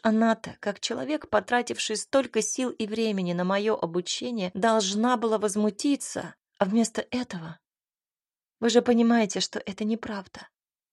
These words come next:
Я нагнулась и бросила обратно в рюкзак репетиционное трико, гетры и пуанты. Он просто никогда не хотел, чтобы мамины деньги уходили на балет.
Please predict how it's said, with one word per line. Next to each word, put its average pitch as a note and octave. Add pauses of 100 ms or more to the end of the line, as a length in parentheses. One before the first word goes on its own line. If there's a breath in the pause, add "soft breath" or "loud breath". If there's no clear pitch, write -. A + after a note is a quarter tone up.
(200)
Я F#3+
нагнулась A3
и G#3
бросила G#3+
обратно G3
в F#3
рюкзак G3+ (160)
репетиционное F#3+
трико, G3
гетры F3+
и -
пуанты. F3 (720)
Он A#3+
просто C#4+
никогда A#3
не G3
хотел, -
чтобы F#3+
мамины G3
деньги G#3+
уходили F#3+
на F3+
балет. F#3